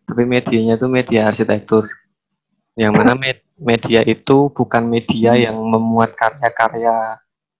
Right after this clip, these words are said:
Speaker 1: arsitek hebat atau karya-karya hebat gitu ya, tapi karya-karya kecil yang mana, apa ya, itu lebih membantu masyarakat kita yang notabene menengah, menengah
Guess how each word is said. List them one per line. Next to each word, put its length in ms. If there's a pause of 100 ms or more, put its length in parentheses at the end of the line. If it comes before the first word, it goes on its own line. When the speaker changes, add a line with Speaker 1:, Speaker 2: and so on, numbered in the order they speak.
(120)
Speaker 1:
arsitek 460
hebat 340
atau 240
karya-karya 480
hebat 340
gitu 220
ya, 160
tapi 320
karya-karya 480
kecil 400
yang 180
mana, 540 (1200)
apa 240
ya, 140
itu 160
lebih 400
membantu 560
masyarakat 640 (240)
kita 400
yang 240
notabene 800
menengah, 420 (320)
menengah 480